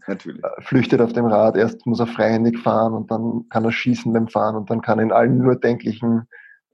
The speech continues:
Speaker 2: Positionen
Speaker 1: Ja, schon, aber ich
Speaker 2: fahren.
Speaker 1: denke, wenn ich jetzt ein Rad hätte und auf dem Rad einmal durch den ganzen amerikanischen Kontinent quer durch müsste, danach wäre ich nach ein paar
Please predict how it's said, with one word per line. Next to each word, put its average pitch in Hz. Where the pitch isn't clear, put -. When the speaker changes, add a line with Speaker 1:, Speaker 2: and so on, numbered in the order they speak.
Speaker 2:
Positionen 117
Speaker 1:
Ja, 110
schon, 131
aber 120
ich 120
Speaker 2:
fahren. 120
Speaker 1:
denke, 127
wenn 123
ich 123
jetzt -
ein 117
Rad 110
hätte 135
und 117
auf -
dem 104
Rad 107
einmal 117
durch 120
den 110
ganzen 117
amerikanischen 120
Kontinent 113
quer 113
durch 127
müsste, 107
danach 104
wäre 113
ich -
nach 101
ein 214
paar -